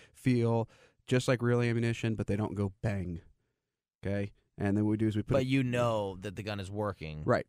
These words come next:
Speaker 2: by
Speaker 1: We,
Speaker 2: using
Speaker 1: yeah, we take, yeah, 'cause you can see it cycle and
Speaker 2: Mm-hmm.
Speaker 1: eject.
Speaker 2: Mm-hmm.
Speaker 1: And then when we press the trigger, we put a little piece of tape over the back of the snap cap, and it punches a hole through the tape.
Speaker 2: Oh, cool.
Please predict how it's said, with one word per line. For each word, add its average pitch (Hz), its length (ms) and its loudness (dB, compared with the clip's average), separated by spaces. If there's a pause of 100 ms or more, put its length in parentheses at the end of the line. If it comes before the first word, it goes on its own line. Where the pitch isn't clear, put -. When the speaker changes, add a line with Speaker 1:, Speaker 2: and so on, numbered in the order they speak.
Speaker 2:
by 87 120 -6
Speaker 1:
We, 120 60 0
Speaker 2:
using 85 380 -4
Speaker 1:
yeah, 85 260 0
we 113 160 -2
take, 120 400 2
yeah, 101 160 0
'cause 107 160 -4
you 113 80 2
can 101 220 0
see - 180 0
it - 100 -2
cycle 123 480 2 (120)
and 107 160 -8
Speaker 2:
Mm-hmm. 107 100 4
Speaker 1:
eject. 107 460 0 (140)
Speaker 2:
Mm-hmm. 107 320 -2 (520)
Speaker 1:
And 117 160 4
then 113 240 2
when 113 120 2
we 107 100 4
press 120 260 0
the 107 60 -8
trigger, 131 260 0
we 107 100 0
put 120 160 0
a 101 40 -2
little 107 180 0
piece - 220 -2
of - 60 -10
tape 107 300 -4
over 101 160 -2
the 98 80 -6
back 98 200 -4
of 95 60 -6
the 90 60 -10
snap 101 260 -6
cap, 113 300 -4 (340)
and 104 120 0
it - 120 -6
punches 101 320 2
a 101 60 -2
hole 98 180 0
through - 160 -6
the - 80 -6
tape. - 340 -10 (260)
Speaker 2:
Oh, 120 260 -2
cool. 87 280 -10